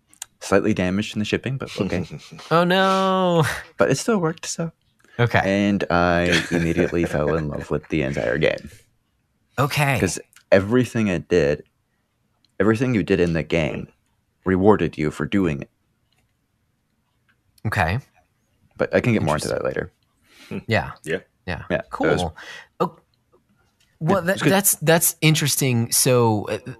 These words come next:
Speaker 2: it seems to me that as I look around online, that primarily the, the people who tend to laud this game, to really,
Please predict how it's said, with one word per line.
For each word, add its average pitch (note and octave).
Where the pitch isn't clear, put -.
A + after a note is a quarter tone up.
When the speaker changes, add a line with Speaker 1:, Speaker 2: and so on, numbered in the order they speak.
Speaker 2:
it C#3+
seems F#3+
to C#3
me E2
that G#2+
as B2
I C#3+
look A#2+
around F2+
online, F2+
that A2
primarily B2
the, B2
the A#2+
people E3+
who A#2+
tend A2
to G2
laud D#2+
this D#2+
game, D2
to G2+
really, G#2